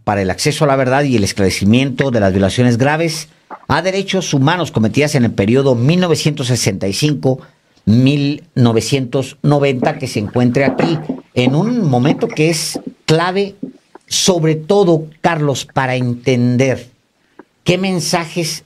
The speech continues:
se mandaron en estas últimas horas,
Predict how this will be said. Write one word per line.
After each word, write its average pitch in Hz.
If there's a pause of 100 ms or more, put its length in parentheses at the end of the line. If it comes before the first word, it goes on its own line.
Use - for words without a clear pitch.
se 151
mandaron 135
en 123
estas 170
últimas 165
horas, 160